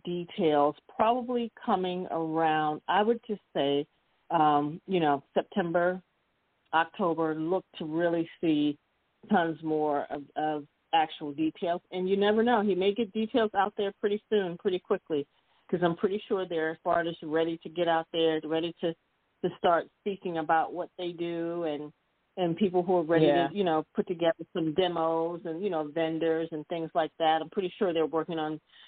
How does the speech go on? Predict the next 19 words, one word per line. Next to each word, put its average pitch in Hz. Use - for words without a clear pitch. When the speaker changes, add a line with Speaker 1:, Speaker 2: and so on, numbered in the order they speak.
Speaker 1:
you 214
know, 175
getting 170
their 160
vendors 160
first 160
and 165
then, 151
you 160
know, 143
people 170
coming 151
in 143
to, 139
to 160
speak 156
and 143
whatnot. 135
So 143